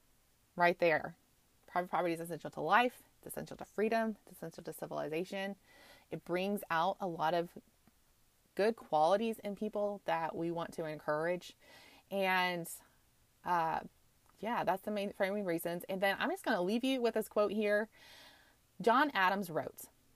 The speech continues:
The moment the idea is admitted into soci-, into society that property is not as sacred as the laws of God, and that there is not a force of law and public justice to protect it, anarchy, anarchy and tyranny commence.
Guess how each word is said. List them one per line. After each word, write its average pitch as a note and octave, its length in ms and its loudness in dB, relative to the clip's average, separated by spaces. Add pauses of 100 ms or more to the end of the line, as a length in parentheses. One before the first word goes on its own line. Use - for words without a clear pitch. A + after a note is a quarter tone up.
(140)
The G#3 80 4
moment C4+ 520 4
the G#3 180 -2
idea F3 640 4
is F#3+ 140 -2
admitted G3+ 520 2
into A3 160 -2
soci-, G#3+ 340 0 (140)
into G#3 340 0
society F3+ 640 0 (160)
that F#3 140 6
property A#3 520 4
is F3+ 220 -4
not F3+ 380 0
as G#3 140 0
sacred E3 480 0
as E3 140 -2
the D#3 80 -4
laws D#3+ 300 2
of E3 100 -8
God, D3+ 360 -2 (520)
and G3 120 0
that G3+ 140 8
there A3+ 120 6
is A#3 100 2
not G#3+ 220 4
a F#3+ 60 0
force F3+ 320 -2
of F#3 140 -4
law E3 360 6
and E3 140 -6
public G3 360 -4
justice E3+ 440 -4
to - 140 -10
protect - 500 -6
it, - 160 -10 (600)
anarchy, A3 600 0 (140)
anarchy A#3+ 680 2
and A#3 160 0
tyranny F3+ 600 -4 (160)
commence. E3 360 -8